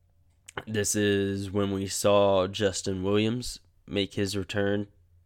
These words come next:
to Raleigh. And this was the year right before the franchise ended up getting sold for four hundred twenty million dollars.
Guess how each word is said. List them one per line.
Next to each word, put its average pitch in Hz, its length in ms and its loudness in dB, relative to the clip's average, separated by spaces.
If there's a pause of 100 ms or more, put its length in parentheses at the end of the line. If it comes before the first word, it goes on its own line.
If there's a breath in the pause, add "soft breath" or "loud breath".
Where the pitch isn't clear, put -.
(320)
to 98 480 -2 (140)
Raleigh. 107 540 2 (500 loud breath)
And 110 640 4 (380 soft breath)
this 113 260 0
was 131 640 6
the 117 220 -2
year 123 260 6
right 117 300 8
before 147 380 2
the 135 120 2 (200)
franchise 123 840 2
ended 120 300 0
up 120 200 4
getting 120 280 2
sold 113 640 4
for 101 460 2
four 104 260 -2
hundred 113 260 0
twenty 113 240 -2
million 110 360 0
dollars. 101 580 2